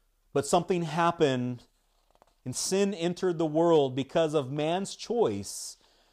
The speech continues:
to want to live his life as he determines. And what that ushers into the world is sin. Sin and brokenness.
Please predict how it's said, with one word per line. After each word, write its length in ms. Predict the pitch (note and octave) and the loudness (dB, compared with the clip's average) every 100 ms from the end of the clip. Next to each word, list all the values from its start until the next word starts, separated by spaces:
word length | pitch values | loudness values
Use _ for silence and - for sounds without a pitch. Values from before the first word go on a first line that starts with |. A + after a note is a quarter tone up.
| _ - | _ 0
to 100 | E3 | 4
want 260 | F3+ F#3 | 4 2
to 100 | F3+ | 0
live 360 | D#3 F#3+ A#3 F3 | 4 6 6 6
his 280 | G#3+ G3 F#3 | 2 2 0
life 400 | F#3+ G3 D#3 E3 | 0 0 -2 0
as 260 | D3 C#3+ | 0 0
he 300 | - F3+ E3 | -2 -2 0
determines. 800 | C#3+ D3 D3+ D3 C3 B2 A#2 - - _ _ _ _ _ _ _ _ _ - | -2 -2 -2 -2 -4 -10 -16 -18 -20 _ _ _ _ _ _ _ _ _ -2
And 160 | D#3 D#3 | 0 4
what 180 | F3 F3 | 4 8
that 160 | F3+ | 8
ushers 460 | E3+ F3+ G#3 E3 C#3 | 8 4 2 0 0
into 320 | F3 F#3 G3 | 0 0 -2
the 100 | E3 | -2
world 380 | D3+ F3 E3+ C3+ | 2 2 2 2
is 100 | B2+ | -2
sin. 460 | - D#3+ B2+ A2 - _ _ _ _ _ _ _ _ | -2 -2 -4 -8 -14 _ _ _ _ _ _ _ _
Sin 520 | - - E3 F3 D#3 C3 | -12 -4 2 4 2 0
and 220 | C#3 B2+ | -4 2
brokenness. 920 | D3 D#3 D3+ B2 B2 A#2 - - - | 4 4 0 -6 -8 -10 -14 -16 -18